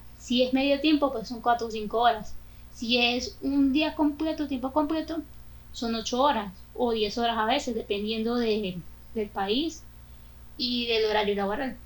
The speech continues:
Entonces, ten en cuenta eso para que cuando vayas a ofrecer un produ-,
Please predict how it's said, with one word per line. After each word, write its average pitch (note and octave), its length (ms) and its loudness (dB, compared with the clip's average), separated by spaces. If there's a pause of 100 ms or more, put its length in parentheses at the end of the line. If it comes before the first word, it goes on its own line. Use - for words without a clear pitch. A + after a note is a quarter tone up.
Entonces, A3 520 -4
ten A#3+ 180 -2
en A3+ 100 -4
cuenta A#3+ 460 2
eso D#4+ 280 -2 (520)
para A#3 240 6
que A3 120 -8
cuando G#3+ 240 0
vayas A3 240 2
a D4 40 0
ofrecer C4 360 0
un B3+ 140 -2
produ-, C#4 320 -2